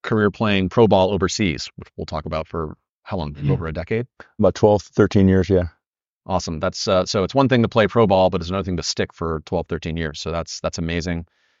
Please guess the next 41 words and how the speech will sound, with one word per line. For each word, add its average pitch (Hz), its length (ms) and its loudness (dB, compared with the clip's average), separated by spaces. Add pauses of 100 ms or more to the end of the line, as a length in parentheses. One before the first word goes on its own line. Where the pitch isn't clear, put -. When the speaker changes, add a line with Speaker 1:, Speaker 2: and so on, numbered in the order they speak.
(400)
Speaker 1:
Not 127 220 4
controversially, 117 760 2 (140)
one 110 220 0
of 104 60 2
the 101 60 0
best - 360 0 (480)
players 104 260 2
in 101 100 0
Marin 95 520 0
history, 107 480 -2
a, 90 180 0
a 95 80 0
legend. 104 420 2 (320)
When 104 120 -2
we 104 80 2
ask 104 200 2
people 107 280 -2
for 104 120 -2
their, 95 360 4
you 104 80 -2
know, 92 80 0
their 95 120 2
dream 101 300 0
team 107 240 0
at 92 80 -4
the 98 140 0
end 98 140 2
during 90 120 0
crunch 104 240 -2
time, 104 300 0 (340)
multiple 101 480 2
times 104 240 -2
people 98 280 -2
have 90 100 0
mentioned 92 320 -2
Doug 82 160 -2
DeVore. 71 320 -12 (200)
So, 80 240 -6 (840)
and 120 100 2
also 139 300 4
importantly 101 680 -2